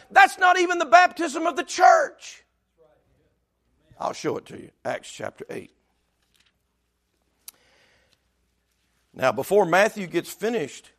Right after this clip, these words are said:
he's gonna tell us all that we ought to be baptized. He says, "Go you therefore and teach all nations, baptizing them in the name of the Father and of the Son and of the Holy Ghost,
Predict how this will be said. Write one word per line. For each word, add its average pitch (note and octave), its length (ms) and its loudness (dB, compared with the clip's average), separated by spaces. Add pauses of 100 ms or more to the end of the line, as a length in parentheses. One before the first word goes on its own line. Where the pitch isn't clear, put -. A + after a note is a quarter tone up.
(360)
he's G3 220 -6
gonna E3 220 -6
tell G3+ 260 -2
us E3+ 140 -4
all F3+ 340 2
that B2 160 -8
we D#3+ 140 -4
ought D3+ 100 4
to C3 80 -4
be C3 140 -10
baptized. C#3+ 720 -8 (1120)
He F3 140 -10
says, D#3 220 -10
"Go D3 180 -2
you C#3 140 -8
therefore C#3 360 -6
and - 100 -12
teach C#3 240 -10
all C3 160 -2
nations, C#3+ 560 -10 (400)
baptizing C#3+ 760 -4
them F3 220 -8
in D3 80 -12
the A#2 80 -12
name A#2+ 260 -10
of A2+ 100 -12
the A#2 60 -12
Father F#3 480 -8
and D#3 120 -14
of A2+ 80 -20
the A2+ 80 -20
Son D#3+ 220 -12
and G3 80 -10
of E3 80 -16
the A#2 100 -12
Holy F#3+ 260 -14
Ghost, F3 460 -20